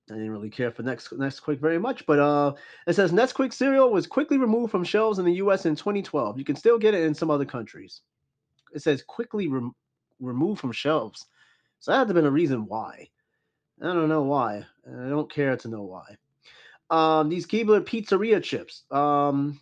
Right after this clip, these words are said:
the alpha and omega of chips have been gone since the nineteen nineties. They were basically chips that taste like pizza. Never had 'em. I remember seeing them around, but never really cared to have one. They were not Dunkaroos.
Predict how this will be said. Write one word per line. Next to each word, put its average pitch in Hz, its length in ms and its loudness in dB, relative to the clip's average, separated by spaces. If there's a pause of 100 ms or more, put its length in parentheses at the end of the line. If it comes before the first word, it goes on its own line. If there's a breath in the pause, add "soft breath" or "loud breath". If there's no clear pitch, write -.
(120)
the 139 160 -4
alpha 226 240 2
and 170 160 4
omega 196 380 2
of 185 100 -2
chips 185 200 -2
have 160 100 -2
been 165 100 2
gone 170 220 0
since 160 240 -4
the 147 80 -4
nineteen 143 320 -2
nineties. 214 340 -4
They 165 80 2
were 147 80 2
basically 160 400 0
chips 147 240 -2
that 127 160 -2
taste 120 160 -6
like 113 160 -8
pizza. 226 420 2 (460)
Never 151 320 2
had 156 300 2
'em. 151 200 2
I 120 180 -2
remember 147 300 0
seeing 156 220 0
them 151 140 2
around, 147 420 0
but 123 180 0
never 127 380 -4
really 120 400 -2 (580)
cared 120 320 -6
to 117 80 -10
have 101 280 -14
one. 98 120 -20 (160)
They 113 100 -10
were 120 140 -6
not 110 220 -6
Dunkaroos. 104 540 -20